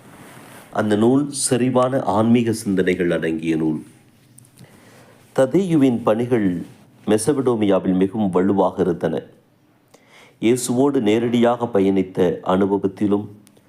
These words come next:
தூய ஆவியானவரின் துணையோடும் அவர் தனது பணியை தீவிரமாக மேற்கொண்டார்.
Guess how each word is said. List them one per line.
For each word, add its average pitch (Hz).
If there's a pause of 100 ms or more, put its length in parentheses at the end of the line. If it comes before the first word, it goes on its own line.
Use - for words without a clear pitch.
(320)
தூய 151
ஆவியானவரின் 110
துணையோடும் 95 (320)
அவர் 87
தனது 90
பணியை 95
தீவிரமாக 98
மேற்கொண்டார். 80